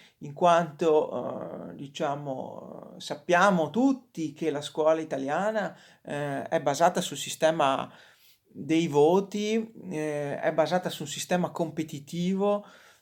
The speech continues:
eh, che, eh, gioco forza, diciamo, eh, inquadra la vita di un adolescente, però c'è un limite a tutto, insomma,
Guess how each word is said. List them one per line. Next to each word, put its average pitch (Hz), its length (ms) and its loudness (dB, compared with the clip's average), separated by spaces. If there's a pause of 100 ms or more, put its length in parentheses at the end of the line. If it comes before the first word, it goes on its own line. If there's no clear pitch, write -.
(140)
eh, 135 1120 -4
che, 185 420 2
eh, - 1300 -6
gioco 156 280 -4
forza, 175 720 6
diciamo, 147 760 -2
eh, - 1600 -10
inquadra 165 680 6
la 147 100 4
vita 165 220 -2
di 147 100 -6
un 156 100 -6
adolescente, 147 720 -4 (240)
però 160 540 8
c'è 156 140 0
un 147 100 -4
limite 143 340 -6
a 135 60 -6
tutto, 127 380 -12
insomma, 127 580 -12